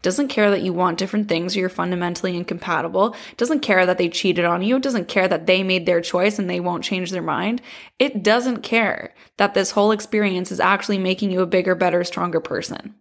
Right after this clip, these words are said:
So you need to be stronger than it. You need to tell it off and remind yourself that this whole thing has had to happen in the first place.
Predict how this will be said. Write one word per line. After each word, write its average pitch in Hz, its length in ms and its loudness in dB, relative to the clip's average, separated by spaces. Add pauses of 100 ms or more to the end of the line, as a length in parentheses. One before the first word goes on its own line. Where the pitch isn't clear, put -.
(120)
So - 120 -6
you 202 140 4
need 233 160 2
to 233 80 2
be 196 100 2
stronger 180 680 0
than 175 300 -2
it. - 380 -4 (720)
You 208 100 4
need 247 160 4
to 185 100 -4
tell 202 360 2
it 240 100 2
off 233 540 2
and 202 100 2
remind 202 460 4
yourself 185 400 2
that 180 100 0
this 185 160 -2
whole 214 240 4
thing 208 300 0
has 202 240 -2
had 190 400 0
to 240 80 0
happen 190 440 2
in 185 220 -2
the 180 80 -4
first 185 340 -2
place. - 480 -6